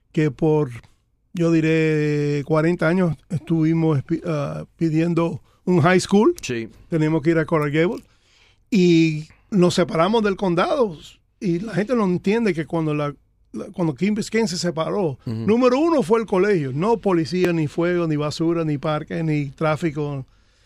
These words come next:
Speaker 1: Era s-, solamente la frustración de no tener el colegio.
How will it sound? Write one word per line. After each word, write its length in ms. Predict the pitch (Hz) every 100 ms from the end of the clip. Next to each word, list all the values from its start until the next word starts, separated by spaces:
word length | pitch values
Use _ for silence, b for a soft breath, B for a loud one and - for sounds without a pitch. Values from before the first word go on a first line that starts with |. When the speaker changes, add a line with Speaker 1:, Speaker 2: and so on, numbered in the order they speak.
| _ _
Speaker 1:
Era 300 | - 185 202
s-, 340 | 190 - - - _
solamente 500 | - 190 180 175 196
la 100 | 185
frustración 480 | 147 160 165 - 170
de 80 | 165
no 100 | 160
tener 200 | 165 160
el 120 | 147
colegio. 460 | 139 151 170 143 175